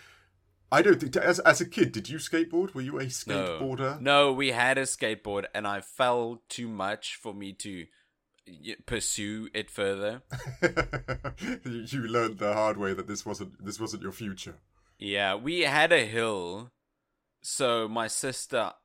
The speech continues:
Speaker 2: and I and a couple of friends, we would just sit on the skateboards and ride down the hill.
Speaker 1: Oh, you tobogganed? <laughs> For, for,
Speaker 2: Yes, yes,
Speaker 1: for
Speaker 2: the, yes.
Speaker 1: fundamentally, right?
Speaker 2: Okay,
Speaker 1: You
Speaker 2: we
Speaker 1: tobogganed.
Speaker 2: tobogganed
Speaker 1: Yeah.
Speaker 2: on
Speaker 1: I
Speaker 2: skateboards down the hill, and it would be a lot of fun,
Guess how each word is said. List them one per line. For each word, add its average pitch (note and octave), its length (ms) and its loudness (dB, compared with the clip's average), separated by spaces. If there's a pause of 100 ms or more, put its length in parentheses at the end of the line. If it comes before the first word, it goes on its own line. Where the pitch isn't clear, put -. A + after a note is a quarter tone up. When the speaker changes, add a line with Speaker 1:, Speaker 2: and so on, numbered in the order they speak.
Speaker 2:
and G#2 220 -8
I G2 320 0
and F#2+ 180 -4
a G2+ 40 -8
couple A2 220 -10
of G2 80 -8
friends, F#2 400 -6 (260)
we A2+ 140 -4
would A2+ 100 -6
just A#2+ 240 0
sit - 420 0
on A2+ 100 -6
the A2 60 -6
skateboards A2 680 -4
and F#2 300 -8 (160)
ride F#2 320 -4
down F#2 180 -6
the F#2 80 -8
hill. F#2 280 -8 (240)
Speaker 1:
Oh, D#3 80 0
you C#3 160 0
tobogganed? D3+ 720 0 (120)
<laughs> - 220 -4
For, - 260 -2
for, - 220 0
Speaker 2:
Yes, B3 320 8
yes, G3+ 300 4
Speaker 1:
for G3 100 4
Speaker 2:
the, - 60 6
yes. F#3+ 260 6
Speaker 1:
fundamentally, F#3+ 180 -4
right? C#3 160 6
Speaker 2:
Okay, C#3 60 4
Speaker 1:
You A#2+ 60 0
Speaker 2:
we D3+ 140 2
Speaker 1:
tobogganed. A#2 640 2
Speaker 2:
tobogganed - 100 -14 (120)
Speaker 1:
Yeah. G#2 260 0
Speaker 2:
on A#2 180 -2
Speaker 1:
I - 20 -4
Speaker 2:
skateboards A2 580 2
down G#2 220 -4
the G2 80 -6
hill, F#2+ 280 -6
and A#2+ 220 0
it B2+ 220 -4
would A2 120 -6
be A2 120 -2
a G#2 80 0
lot G2 200 0
of F#2+ 80 -6
fun, G2+ 280 -6